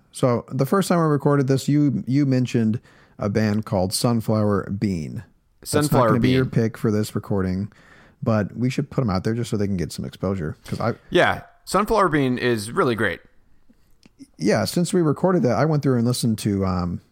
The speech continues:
Speaker 1: to, to their full-length album, and I f-, I fell, fell in love with it instantly. So
Speaker 2: Yeah, dude.
Speaker 1: let's
Speaker 2: I
Speaker 1: put that
Speaker 2: know.
Speaker 1: out there.
Speaker 2: There's something
Speaker 1: But
Speaker 2: about
Speaker 1: yeah,
Speaker 2: it.
Speaker 1: so, yeah, it's
Speaker 2: Yeah,
Speaker 1: great.
Speaker 2: so
Speaker 1: Really
Speaker 2: Sunflower
Speaker 1: good.
Speaker 2: Bean, uh, and now that I can,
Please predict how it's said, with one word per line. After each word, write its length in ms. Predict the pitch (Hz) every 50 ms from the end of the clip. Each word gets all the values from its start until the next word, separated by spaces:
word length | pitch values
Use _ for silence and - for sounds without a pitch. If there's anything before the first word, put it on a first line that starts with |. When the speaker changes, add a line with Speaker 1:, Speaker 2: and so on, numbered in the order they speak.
| _ _ _ _ _ _ _ _ _ _
Speaker 1:
to, 160 | - 131 113 92
to 180 | - - 123
their 140 | 104 107 95
full-length 440 | - - 156 160 151 220 202 208 -
album, 300 | 117 147 131 101 98 78
and 100 | 67 92
I 60 | 113
f-, 160 | 135 - - - -
I 100 | 98 147
fell, 260 | - - - 107 -
fell 320 | - - - 143 120 104 98
in 40 | 95
love 120 | 113 135
with 100 | 117 87
it 100 | 82 62
instantly. 440 | 65 107 127 - - - - - -
So 320 | - - - 78 55 - - - _ _
Speaker 2:
Yeah, 300 | - 117 170 214 240 165
dude. 320 | - 123 156 190 202 - - _ _ _ -
Speaker 1:
let's 120 | 127 -
Speaker 2:
I 40 | -
Speaker 1:
put 80 | 165 165
that 80 | 190
Speaker 2:
know. 100 | 214 117
Speaker 1:
out 160 | 120 123 120 -
there. 160 | - - - _ _ _ _ _ _ -
Speaker 2:
There's 100 | 185 -
something 180 | 254 226 262 214
Speaker 1:
But 60 | -
Speaker 2:
about 80 | 233 220
Speaker 1:
yeah, 60 | -
Speaker 2:
it. 60 | -
Speaker 1:
so, 200 | - 131 107 92 - - - - - _ _ _ _ _ -
yeah, 160 | 98 85 62
it's 60 | -
Speaker 2:
Yeah, 120 | 165 139 107
Speaker 1:
great. 140 | 117 117 -
Speaker 2:
so 120 | 190 180
Speaker 1:
Really 80 | 160 147
Speaker 2:
Sunflower 380 | - 202 214 214 220 208 190 170
Speaker 1:
good. 40 | 143
Speaker 2:
Bean, 400 | 160 160 156 156 151 147 147 - _ - 147
uh, 240 | 143 139 131 127 - - - 131
and 120 | 127 123
now 140 | 135 147 151
that 100 | 139 131
I 120 | 127 120
can, 200 | - 123 110 110